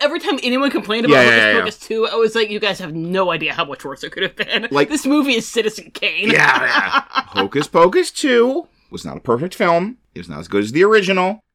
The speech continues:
Speaker 2: My comment when I saw it was, "I think this is pretty much the best sequel we are going to get." And the reason I said that was because Rachel has told me about Hocus Pocus two, the, and the all-new sequel.
Speaker 1: Yes. We were discussing this.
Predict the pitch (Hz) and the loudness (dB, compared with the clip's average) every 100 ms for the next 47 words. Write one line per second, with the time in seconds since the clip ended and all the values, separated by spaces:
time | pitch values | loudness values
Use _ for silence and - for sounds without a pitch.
0 | _ _ 95 101 110 117 120 120 - 143 | _ _ -4 0 2 2 0 -4 -8 0
1 | 135 120 117 143 - 110 113 - 110 - | 2 2 -2 -4 -4 -4 -4 0 0 2
2 | 113 117 110 110 104 113 - - 123 120 | 0 0 -2 -2 -2 -4 -6 0 2 2
3 | 120 110 - 110 98 98 - 92 92 92 | 0 0 0 -2 0 -2 -4 -2 0 0
4 | 87 85 82 98 156 170 - _ _ _ | 0 -2 -6 2 2 2 -2 _ _ _
5 | 110 104 95 104 101 95 92 - - - | -2 -2 0 0 0 -2 -4 -6 -8 -4
6 | 190 170 175 156 113 107 117 101 101 101 | -2 0 0 0 -4 -6 -6 -2 -2 -2
7 | 101 - 107 101 101 95 98 85 95 104 | -10 -2 0 0 0 -2 -4 -8 -4 -2
8 | 90 90 - 104 92 92 98 90 110 110 | -2 -2 -4 0 2 0 -2 -6 -4 -2
9 | 107 95 107 98 92 85 - 69 - - | -2 0 0 0 0 -2 -4 -8 -6 -10
10 | - - 175 165 147 - - _ _ 247 | -12 -10 -4 -4 -4 -10 -18 _ _ 0
11 | 269 285 247 254 - 277 - 247 208 208 | 0 2 -2 -4 -2 -2 0 0 2 0
12 | 202 - | -2 -12